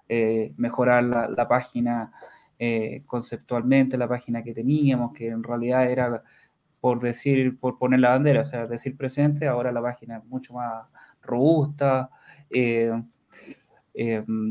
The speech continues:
tomar el, eh, ese fruto que estaba ahí y empezar a cosecharlo, y, y llegar a tocar puertas de municipalidades,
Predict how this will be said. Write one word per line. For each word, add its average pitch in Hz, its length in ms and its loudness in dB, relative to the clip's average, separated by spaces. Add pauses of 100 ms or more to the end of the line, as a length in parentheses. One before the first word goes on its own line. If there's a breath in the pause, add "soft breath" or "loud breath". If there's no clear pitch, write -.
(160)
tomar 131 360 6
el, 131 320 2
eh, 117 580 -6
ese 135 220 -6
fruto 151 340 0
que 131 60 -2
estaba 131 300 0
ahí 143 400 2
y 127 40 0
empezar 127 380 -6
a 120 80 -2
cosecharlo, 131 880 0
y, 120 40 -8
y 117 320 -16
llegar 131 280 0
a 123 380 0 (340)
tocar 127 340 -4
puertas 131 340 0
de 120 40 -2
municipalidades, 123 1000 0